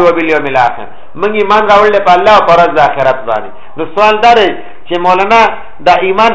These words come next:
صرف دا دی چې په الله په آخرت خلک راوړي، که نور هم شته؟ یوازې صرف دا چې الله او آخرت مني، بس دا به مؤمن وي؟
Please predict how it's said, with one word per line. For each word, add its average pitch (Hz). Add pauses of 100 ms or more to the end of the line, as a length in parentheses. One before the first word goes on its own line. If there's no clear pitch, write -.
(100)
صرف 233 (100)
دا 247
دی 233
چې 226
په 214
الله 214
په 220
آخرت 220 (140)
خلک 220
راوړي، 220
که 175
نور 190
هم 190
شته؟ 98 (1120)
یوازې 233
صرف 226
دا 240
چې 233
الله 226 (100)
او 202 (120)
آخرت 214
مني، 208
بس 202 (520)
دا 208
به 208
مؤمن 202
وي؟ 196